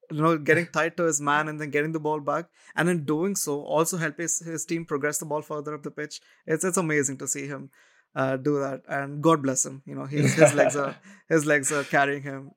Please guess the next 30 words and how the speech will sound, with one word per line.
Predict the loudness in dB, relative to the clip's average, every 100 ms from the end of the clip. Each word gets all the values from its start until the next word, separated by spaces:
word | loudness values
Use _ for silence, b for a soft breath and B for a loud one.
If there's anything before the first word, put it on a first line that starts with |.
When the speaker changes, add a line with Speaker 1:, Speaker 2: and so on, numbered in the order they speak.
| -4
Speaker 1:
uh, | -2 0
further | 0 -2 0 -4
and |
further | -2 -4 -2
up | -6
the | -8
pitch. | -6 -4 -4 -8 b b b b b
Uh, | -2 0 2
but | 4 4 6
against | 6 6 4 4
bigger | 6 4
teams, | 0 0
Alex, | 0 0 -4
their | -4 2
out | 4 4
of |
possession | 0 -4 -6 -8
shape, | -4 -4 -4
you | -8
know, | -6
we've | -2 -2
seen | 0 -2 -4
the | -6
game | -4 -6
against | -6 -10 -6
P | -2
S | -2
G, | -2 -6
of | -6
course. | -8 -8